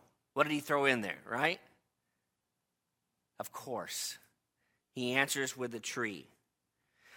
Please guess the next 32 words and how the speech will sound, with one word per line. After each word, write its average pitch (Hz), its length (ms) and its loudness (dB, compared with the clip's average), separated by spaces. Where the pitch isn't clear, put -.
Why 294 320 8
did 233 160 0
he 175 160 0
do 123 300 2
that? 120 280 8
Let 247 100 -2
me 214 80 4
suggest 151 560 4
to 147 60 2
you 143 100 0
that 131 160 -2
first 160 320 4
he 139 100 -2
did 135 140 2
it 135 100 -2
because 135 420 2
it 127 80 0
was 113 140 -6
powerful. 117 640 4
There 214 180 8
is 151 140 6
nothing 147 560 6
special 147 800 2
about 127 420 8
that 120 260 4
tree 151 560 0
or 127 240 6
about 123 460 6
that 123 240 0
piece 135 280 -4
of 123 160 -8
wood. 147 340 0